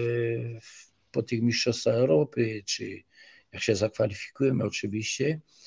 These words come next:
czy po tych meczach eliminacyjnych do Mistrzostw Europy, jeżeli będą zawodnicy, e, oczywiście starsi, którzy będą musieli odejść, no to trudno mi w tej chwili znaleźć kogoś,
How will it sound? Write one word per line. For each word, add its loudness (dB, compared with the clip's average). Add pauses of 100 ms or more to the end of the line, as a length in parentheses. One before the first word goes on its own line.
(300)
czy -8
po -4
tych 0
meczach 0
eliminacyjnych 0
do 0
Mistrzostw 0
Europy, 2
jeżeli 2 (420)
będą 8
zawodnicy, 4 (140)
e, 0
oczywiście -2
starsi, 0
którzy -2
będą -2
musieli -2
odejść, -2 (600)
no 8
to 6
trudno 2
mi 4
w -4
tej 4
chwili 0
znaleźć 2
kogoś, 2